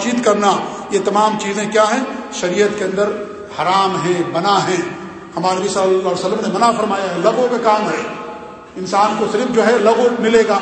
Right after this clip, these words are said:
اجر نہیں ملے گا جمعہ کا، اس لیے انسان کو اس سے بچنے کی ضرورت ہے۔ ایسے ہی نماز کے اندر کبھی کبھی ہوتا ہے موبائل انسان کا بجنا شروع کر دیتا ہے، تو لوگ کیا کرتے ہیں؟ وہ موبائل جو ہے بند نہیں کرتے ہیں،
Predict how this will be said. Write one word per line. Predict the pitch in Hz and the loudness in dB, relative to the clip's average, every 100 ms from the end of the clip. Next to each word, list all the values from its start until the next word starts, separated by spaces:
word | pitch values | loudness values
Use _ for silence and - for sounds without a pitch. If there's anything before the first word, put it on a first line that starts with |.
| 190 | 0
اجر | 214 | -2
نہیں | 208 233 | -2 0
ملے | 262 240 233 | 2 2 2
گا | 220 | 2
جمعہ | 214 202 208 | 0 0 -2
کا، | 196 - - - - | -4 -8 -12 -14 -8
اس | - 240 | -2 2
لیے | 220 | 2
انسان | 208 202 208 214 | 4 2 2 0
کو | |
اس | 185 | 0
سے | 220 220 - - - | 4 4 2 -8 -4
بچنے | 190 208 202 | -2 -2 -4
کی | 202 | -4
ضرورت | 185 175 160 151 - | -4 -4 -4 -6 -10
ہے۔ | - - - - | -14 -18 -10 0
ایسے | 220 247 | 2 4
ہی | 240 | 4
نماز | 233 220 233 226 | 4 4 2 2
کے | 233 | 0
اندر | 220 233 233 - - - - - - - - | 2 0 -2 -8 -12 -12 -16 -16 -18 -20 -6
کبھی | 208 233 | -2 0
کبھی | 220 220 | 2 4
ہوتا | 208 - | 4 4
ہے | 208 | 2
موبائل | 208 214 | 4 2
انسان | 220 214 220 220 | 2 0 0 0
کا | 208 | -2
بجنا | 208 208 | -2 -2
شروع | 214 208 | -2 -2
کر | 214 | 0
دیتا | 202 202 208 185 | 0 2 2 2
ہے، | 185 - - - | -2 -8 -10 -6
تو | 196 | 2
لوگ | 214 214 | 2 4
کیا | 240 | 2
کرتے | 240 226 226 | 2 2 2
ہیں؟ | 220 226 - - - | 2 -2 -6 -8 -2
وہ | 208 220 | 2 2
موبائل | 214 220 226 226 | 4 4 4 2
جو | 208 | -2
ہے | 208 | 0
بند | 214 214 | -2 -2
نہیں | 208 196 | -4 -4
کرتے | 170 131 | -6 -6
ہیں، | 113 | -10